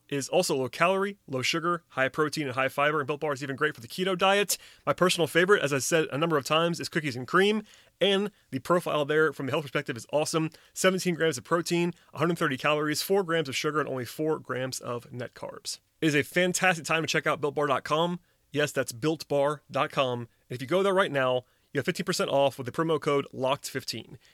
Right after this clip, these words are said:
If you use that promo code, once again, it's locked fifteen. That's fifteen percent off on your next order with built bar dot com. Check it all out. There's plenty to check out at built bar dot com, and I recommend all the flavors. You can find it all at built bar dot com,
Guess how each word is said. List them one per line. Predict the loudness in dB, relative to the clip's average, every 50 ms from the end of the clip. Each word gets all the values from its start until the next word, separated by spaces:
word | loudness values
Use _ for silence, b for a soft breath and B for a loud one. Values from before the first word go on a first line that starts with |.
| b b
If | -10 -4
you | -4
use | 0 2
that | 2 2
promo | 2 2 2 2 2
code, | 4 4 2 2 2 -2 -6
once | -6 -6 -6 -4 -2
again, | -2 -2 -2 -2
it's | -4 -6 -4
locked | 0 0 0 0
fifteen. | -2 -4 -4 -2 -2 -2 -2 -2 -4 -6 b b b b
That's | b -8 -6
fifteen | -4 -4 -4 -2
percent | -2 -2 0 0 2 4
off | 4 4 2 0 -4 -10 _
on | -4 -2
your | -2
next | 0 -2 -2 -2
order | -2 -2 -2 0 -2
with | -4 -4
built | -4 -6 -4 -2
bar | -2 -2 -2 -2 -4
dot | -4 -6 -6 -6
com. | -6 -10 -12 -12 -14 -18 b b b b b b
Check | 2 4 4 6
it | 6
all | 6 6 8 8
out. | 8 6 6 2
There's | -2 -4
plenty | -4 -2 0 2 4 4
to | 4 4
check | 4 2 4 6
out | 6 4 4 4
at | 4 2 2 2
built | 2 2
bar | 2 2
dot | 2 2 2
com, | 2 2 2 4 2 2 0
and | 0 0
I | 0
recommend | 0 0 -2 0 0 0 0 2
all | 2 2 4 4 2
the | 2
flavors. | 2 4 4 4 4 4 2 4 2 0 b b b b b
You | -12
can | -12 -2
find | 2 4 4 6
it | 8
all | 8 8
at | 8
built | 6 4 4
bar | 4 4
dot | 4 2
com, | 0 0 0 0 -2 -2 -6